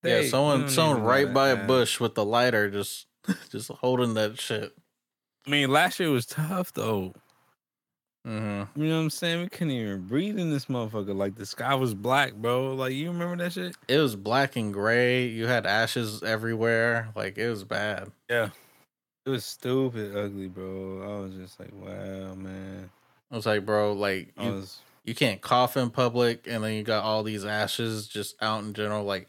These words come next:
Speaker 1: there was
Speaker 2: Yeah.
Speaker 1: no reason not to walk outside without a mask. Like, it
Speaker 2: Shit
Speaker 1: was
Speaker 2: was
Speaker 1: bad.
Speaker 2: stupid.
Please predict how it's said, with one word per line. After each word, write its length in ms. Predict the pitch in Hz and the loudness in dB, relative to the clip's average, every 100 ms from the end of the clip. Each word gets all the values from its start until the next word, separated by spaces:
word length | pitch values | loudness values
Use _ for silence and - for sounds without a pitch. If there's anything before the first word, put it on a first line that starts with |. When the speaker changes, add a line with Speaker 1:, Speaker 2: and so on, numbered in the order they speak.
| - - _ _ - | -18 -20 _ _ 2
Speaker 1:
there 140 | 151 | 4
was 80 | 156 | 6
Speaker 2:
Yeah. 60 | 123 | 6
Speaker 1:
no 240 | 123 127 | 6 4
reason 480 | 117 120 113 110 104 | 4 4 4 2 4
not 240 | 107 107 | 2 2
to 80 | 113 | 0
walk 260 | 104 104 107 | 0 2 0
outside 380 | 98 - 101 | -2 -2 -2
without 360 | 95 90 101 95 | -2 -4 -8 -10
a 40 | |
mask. 440 | 101 104 110 - - _ _ _ _ _ | -12 -10 -10 -12 -18 _ _ _ _ _
Like, 200 | - - _ _ _ _ _ _ _ _ _ _ _ _ _ _ | -14 -14 _ _ _ _ _ _ _ _ _ _ _ _ _ _
it 60 | 120 | -4
Speaker 2:
Shit 100 | 113 | -2
Speaker 1:
was 100 | 95 | -2
Speaker 2:
was 100 | 98 | -4
Speaker 1:
bad. 180 | 104 95 | -6 -4
Speaker 2:
stupid. 520 | 117 113 104 92 90 | -2 -2 -4 -10 -12